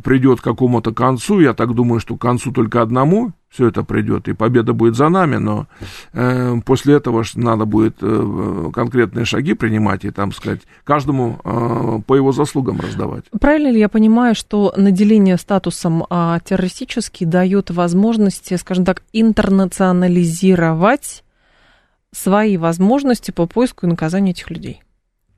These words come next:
Speaker 1: Ну, с одной стороны, да, но и, э, когда, э, придёт, как говорят, возмездие, они будут, э, осуждены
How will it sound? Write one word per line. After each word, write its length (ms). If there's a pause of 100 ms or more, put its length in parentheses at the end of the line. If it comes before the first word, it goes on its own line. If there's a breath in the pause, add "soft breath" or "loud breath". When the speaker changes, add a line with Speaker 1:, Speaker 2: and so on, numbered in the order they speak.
(580)
Speaker 1:
Ну, 380
с 100
одной 280
стороны, 440
да, 360
но 320
и, 420
э, 300
когда, 600
э, 300
придёт, 300
как 160
говорят, 260
возмездие, 720
они 240
будут, 360 (160)
э, 260 (1300)
осуждены 720